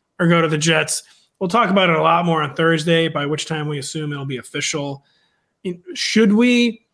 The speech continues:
will this, will it be Garrett Wilson to the moon? Garrett, w-, is, is it really, is it gonna be as simple as we hope? Garrett Wilson to the moon, the Jets are taking flight again, Elijah Moore may be relevant again,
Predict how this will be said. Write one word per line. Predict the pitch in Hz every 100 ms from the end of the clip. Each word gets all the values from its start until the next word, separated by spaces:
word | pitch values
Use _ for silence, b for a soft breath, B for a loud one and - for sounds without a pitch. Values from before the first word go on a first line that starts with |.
| _ _ _ - -
will | 214 269
this, | 262 180
will | 214 233 247
it | 208
be | 185 180 151
Garrett | 175 165 147
Wilson | 147 135 139
to | 127
the | 123
moon? | 110 104 85 80 _ _
Garrett, | - 139 123
w-, | 127 180 220
is, | 208 208 208
is | 247
it | 240
really, | 226 226 214
is | 196
it | 214
gonna | 208
be | 202
as | 175 -
simple | 190 180
as | 165
we | 156
hope? | 147 135 -
Garrett | 185 190 165
Wilson | 170 165 180
to | 165
the |
moon, | 151 156 156 156 156 143 b b b b _ -
the |
Jets | 143 165 165 - -
are | 170
taking | - 170 170 151
flight | - 175 165 160
again, | 156 160 156 156 165
Elijah | 170 160 170 156
Moore | 160 160 160
may | 156 160
be | 156 139
relevant | 143 151 139 151
again, | 160 147 147 151 151